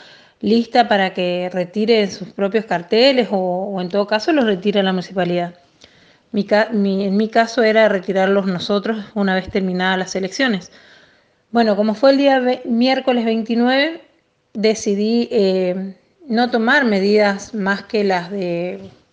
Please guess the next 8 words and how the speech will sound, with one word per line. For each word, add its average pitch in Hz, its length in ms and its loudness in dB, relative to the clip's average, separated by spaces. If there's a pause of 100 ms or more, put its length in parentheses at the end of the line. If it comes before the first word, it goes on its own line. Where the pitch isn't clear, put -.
(100)
bueno, 208 340 -2
enfadarme 196 800 0
con, 185 340 -4 (640)
con 202 200 0
lo 214 100 0
sucedido, 247 640 2 (540)
pero 226 240 2
como 220 580 2